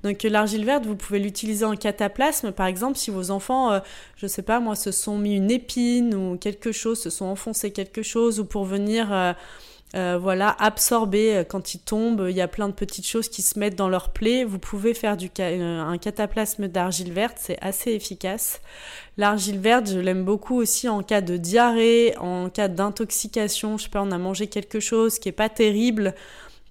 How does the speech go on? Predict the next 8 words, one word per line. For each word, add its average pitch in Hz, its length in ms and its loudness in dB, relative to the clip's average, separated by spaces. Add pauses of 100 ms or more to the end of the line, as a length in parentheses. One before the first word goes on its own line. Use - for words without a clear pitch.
(140)
eh 196 100 4
ben, 202 340 2
une 240 200 2
cuillère 240 500 2
à 202 260 4
soupe 254 520 0
d'argile 196 680 2
verte 208 540 2